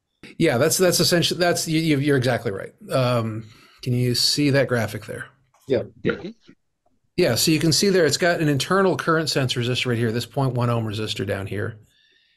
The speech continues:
Speaker 1: And oops. And, um, yeah, you can see there the amplifier's driving out. We're doing the four-wire connection to the speaker. And then, um, there's two,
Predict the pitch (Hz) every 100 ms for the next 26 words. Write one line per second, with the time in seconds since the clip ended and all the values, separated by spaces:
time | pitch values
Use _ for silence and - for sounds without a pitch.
0 | _ - 107 170 - - - - - 123
1 | 123 123 120 120 113 107 107 107 - -
2 | - - - - 143 123 131 160 160 156
3 | 131 143 139 131 135 117 135 131 127 120
4 | 117 117 117 127 123 123 127 117 - 127
5 | 123 117 - 120 - 117 104 - 175 170
6 | 165 156 151 - - - - _ - 135
7 | 151 151 151 151 143 131 120 - _ _
8 | - 117 - - - 208 196 190 165